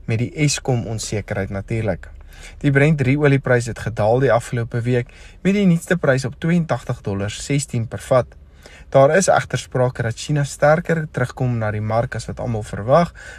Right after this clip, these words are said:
wat moontlik vraag en oliepryse dus nou kan opwaarts druk. In die beesvleisbedryf het speenkalfpryse steeds op 'n laer vlak gebly,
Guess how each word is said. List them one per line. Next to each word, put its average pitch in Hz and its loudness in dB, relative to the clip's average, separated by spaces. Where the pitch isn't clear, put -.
wat 151 4
moontlik 139 0
vraag 147 2
en 110 -6
oliepryse 110 -2
dus 104 -6
nou 98 -4
kan 101 -8
opwaarts 101 -8
druk. 110 0
In 175 6
die 180 6
beesvleisbedryf 123 4
het 110 -8
speenkalfpryse 139 0
steeds - -2
op 165 -4
'n 127 2
laer 113 4
vlak - -2
gebly, 117 2